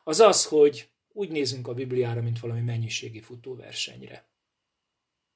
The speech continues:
Pedig nem fizetnek díjat, nem adnak díjat, nem fizetnek azért, hogy minél többet és minél gyorsabban kiolvassam.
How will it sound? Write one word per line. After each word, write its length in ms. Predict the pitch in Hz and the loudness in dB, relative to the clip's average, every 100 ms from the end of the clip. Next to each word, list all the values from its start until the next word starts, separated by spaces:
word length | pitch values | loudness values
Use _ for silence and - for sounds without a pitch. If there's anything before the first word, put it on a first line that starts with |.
| _ - | _ -4
Pedig 340 | 156 165 - | 0 0 -2
nem 200 | 190 180 | -6 -4
fizetnek 540 | 151 131 127 117 123 113 | -4 -2 -2 -4 -8 -8
díjat, 340 | 131 127 113 | -6 -4 -2
nem 160 | 175 175 | 2 2
adnak 320 | 143 139 131 | 2 0 -6
díjat, 380 | 139 147 127 120 | -4 0 0 -2
nem 200 | 165 180 | -6 -4
fizetnek 500 | 156 131 120 123 120 | -4 -4 -6 -8 -6
azért, 340 | 123 127 117 | -4 -2 -4
hogy 140 | 127 120 | -8 -8
minél 320 | 151 139 127 | -6 -6 -6
többet 360 | 131 120 120 | -6 -6 -8
és 140 | 117 - | -8 -10
minél 260 | 131 123 | -8 -6
gyorsabban 640 | 117 117 117 120 113 113 110 | -4 -4 -6 -8 -12 -12 -14
kiolvassam. 800 | 120 110 117 117 - - 117 | -14 -14 -14 -14 -14 -14 -18